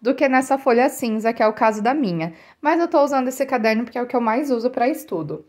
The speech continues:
Eu fui completando com todas as cores, vários tipos de traço, vários tipos de coisa. Ah, pode ver que não são formas difíceis de fazer, são formas bem simples. Vou finalizar aqui com o amarelo, criando algumas manchas pra gente já poder fazer a parte escrita da nossa matéria.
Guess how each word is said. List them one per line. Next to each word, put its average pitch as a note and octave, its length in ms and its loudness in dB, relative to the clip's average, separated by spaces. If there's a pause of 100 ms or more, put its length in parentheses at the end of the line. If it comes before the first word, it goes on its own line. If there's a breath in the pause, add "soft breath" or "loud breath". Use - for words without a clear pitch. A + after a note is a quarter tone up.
(400 soft breath)
Eu D4+ 120 2
fui F4+ 140 2
completando E4 640 2
com D#4 200 0
todas D#4+ 380 2
as F4+ 200 0
cores, B3+ 400 2
vários A#3 420 0
tipos B3+ 280 -2
de A3+ 120 -2
traço, G#3 480 2
vários G3 340 2
tipos A#3+ 280 -4
de A3+ 100 -2
coisa. G3 540 0 (360 loud breath)
Ah, A3+ 340 6
pode D4 300 2
ver F#4 120 2
que F4 120 -6
não D#4+ 160 2
são D4+ 240 2
formas B3 340 2
difíceis A3+ 480 -2
de G#3+ 60 -12
fazer, C#4+ 400 0
são C4 180 -4
formas G#3+ 360 2
bem A3 260 0
simples. C4+ 640 -4 (300 soft breath)
Vou F4+ 180 2
finalizar D4+ 540 2
aqui C4 180 -2
com B3+ 180 0
o A#3 40 4
amarelo, C4 600 4
criando A3+ 400 2
algumas A3 480 2
manchas B3+ 500 0
pra C4+ 180 2
gente C4 260 -2
já C4+ 140 2
poder C4 340 2
fazer B3+ 380 0
a A#3+ 80 2
parte B3 380 -4
escrita C4 640 -4
da B3+ 120 0
nossa C4 280 0
matéria. F3+ 760 0